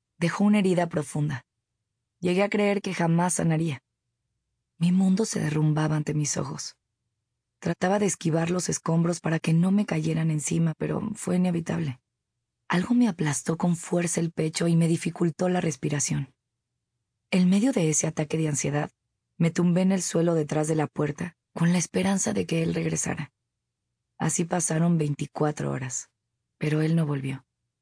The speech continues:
Aunque estaba consciente de que no debía permanecer tirada en el suelo, por un momento, lo confieso, deseé quedarme ahí dormida y no despertar. Pero el fin de semana había acabado.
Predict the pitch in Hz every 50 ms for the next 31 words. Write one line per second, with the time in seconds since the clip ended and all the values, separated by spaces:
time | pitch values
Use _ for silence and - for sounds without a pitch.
0 | _ _ _ _ _ _ _ _ _ - 185 190 185 - 202 - 226 233 285 302
1 | - 165 160 147 - - 170 165 175 165 185 170 170 165 - 160 156 160 165 180
2 | 185 190 220 190 185 175 165 - 170 170 165 151 147 147 143 - 156 151 147 -
3 | 160 156 156 156 156 160 160 151 143 135 - - 139 139 147 165 185 - _ _
4 | _ _ _ _ _ _ - 175 180 180 190 208 214 226 226 196 170 156 147 -
5 | - - _ _ _ _ _ _ - - 143 143 - 147 151 143 - 147 147 -
6 | - 185 180 - _ _ _ _ _ _ _ _ _ _ _ _ - 165 165 -
7 | - - - 214 202 190 185 185 185 175 165 160 165 165 170 - - - 160 156
8 | 156 160 160 165 175 175 196 196 185 165 160 165 160 170 170 170 165 170 - -
9 | - - - - - - - - _ _ _ _ _ _ _ _ _ _ _ _
10 | _ _ _ _ - 160 160 180 170 - 202 196 202 208 - - 170 170 175 180
11 | 175 170 175 165 165 - 165 160 170 170 147 -